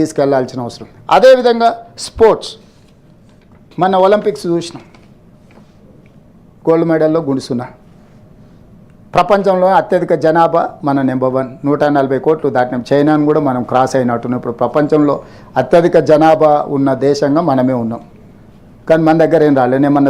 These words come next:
సౌత్ కొరియా పోయినప్పుడు సౌత్ కొరియన్ స్పోర్ట్స్ యూనివర్సిటీ అని ఒక ముప్పై ఎకరాల క్యాంపస్, పెద్దది కూడా కాదు. ఆ దేశానికి ముప్పై రెండు మెడల్స్ ఒలింపిక్స్లో వస్తే పదహారు మెడల్స్ ఆ యూనివర్సిటీకి వచ్చినాయి. పదహారు మెడల్స్లలో ఒక అమ్మాయి మూడు గోల్డ్ మెడల్స్ సాధించింది.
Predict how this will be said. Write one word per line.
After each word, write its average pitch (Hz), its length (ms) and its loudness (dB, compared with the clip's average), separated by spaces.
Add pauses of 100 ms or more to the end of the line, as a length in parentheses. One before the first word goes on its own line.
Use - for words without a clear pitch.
సౌత్ 156 240 2
కొరియా 156 280 4
పోయినప్పుడు 143 440 0
సౌత్ 170 280 2
కొరియన్ 151 300 2
స్పోర్ట్స్ 147 340 0
యూనివర్సిటీ 139 400 0
అని 165 140 -2
ఒక - 40 2 (120)
ముప్పై 190 320 2
ఎకరాల 180 300 2 (100)
క్యాంపస్, 139 360 -2 (100)
పెద్దది 139 340 -2
కూడా 120 180 0
కాదు. 104 120 -14 (720)
ఆ 175 40 6 (140)
దేశానికి 208 420 2
ముప్పై 175 260 0
రెండు 180 220 0
మెడల్స్ 180 320 0
ఒలింపిక్స్లో 156 580 0
వస్తే 143 160 -2 (120)
పదహారు 180 420 4
మెడల్స్ 180 320 0
ఆ - 20 4 (100)
యూనివర్సిటీకి 151 560 -4
వచ్చినాయి. 190 300 -6
పదహారు 185 460 4
మెడల్స్లలో 175 580 0
ఒక - 100 -2 (100)
అమ్మాయి 190 280 0 (540)
మూడు 233 220 6 (100)
గోల్డ్ 214 280 4
మెడల్స్ 185 320 2 (140)
సాధించింది. 127 540 -4